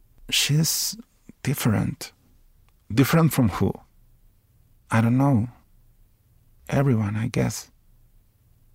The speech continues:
My friend smiled and I felt exposed, defenseless. I wanted to leave the bookstore, but Miguel went out to buy a couple of coffees from Las Lanzas. I loved those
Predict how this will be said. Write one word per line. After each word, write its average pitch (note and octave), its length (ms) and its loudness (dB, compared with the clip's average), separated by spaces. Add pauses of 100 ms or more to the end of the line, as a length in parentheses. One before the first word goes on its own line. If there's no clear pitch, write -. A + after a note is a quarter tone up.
(600)
My A2 180 4
friend B2+ 460 2
smiled A#2 600 0
and A2+ 140 0
I A2+ 120 0
felt A2 360 0
exposed, - 800 -4 (340)
defenseless. A#2+ 880 0 (1040)
I A#2 120 4
wanted B2 320 4
to A2+ 100 -2
leave A2 200 2
the - 80 -4
bookstore, - 580 -4 (140)
but A2+ 160 -4
Miguel A2 420 4
went A2 340 2
out A2 320 0
to - 100 -4
buy A2 180 -2
a A2+ 60 -4 (120)
couple A2+ 240 0
of - 140 -8
coffees - 420 -2
from G#2+ 360 -2 (120)
Las G#2+ 240 0
Lanzas. A2+ 560 0 (1200)
I A#2 180 2
loved A2 600 2 (120)
those A2+ 320 2